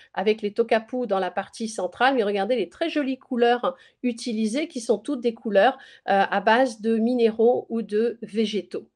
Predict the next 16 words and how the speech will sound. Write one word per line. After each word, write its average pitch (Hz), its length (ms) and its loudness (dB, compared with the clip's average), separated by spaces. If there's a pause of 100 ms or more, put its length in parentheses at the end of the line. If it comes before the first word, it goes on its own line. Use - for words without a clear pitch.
(380)
De 226 120 4
même, 269 320 2 (100)
on 233 200 4
a 226 160 2
aussi, 254 460 0
alors, 196 200 0
des 202 160 -4
petits 269 400 -10
sacs 302 320 -8
qui 220 120 -12
sont 220 160 -6
encore 330 320 2
utilisés 247 580 -4
à 220 100 4
l'heure 196 200 0
actuelle, 220 560 -4